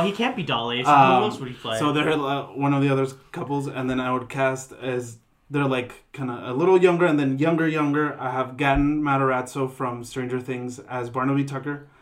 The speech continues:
Speaker 2: and then Rachel Ziegler, who's gonna be in the West Side Story remake, as Minnie Fay.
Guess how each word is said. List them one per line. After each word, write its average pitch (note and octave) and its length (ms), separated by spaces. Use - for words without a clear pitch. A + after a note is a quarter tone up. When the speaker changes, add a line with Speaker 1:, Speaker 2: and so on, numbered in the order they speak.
Speaker 2:
and B2+ 140
then B2 100
Rachel C3 400
Ziegler, A#2+ 680
who's A#2+ 180
gonna B2 160
be A#2+ 160
in A#2 80
the A#2 80
West A#2 220
Side A#2 160
Story A#2 320
remake, A#2 500
as A#2+ 520
Minnie B2 340
Fay. - 300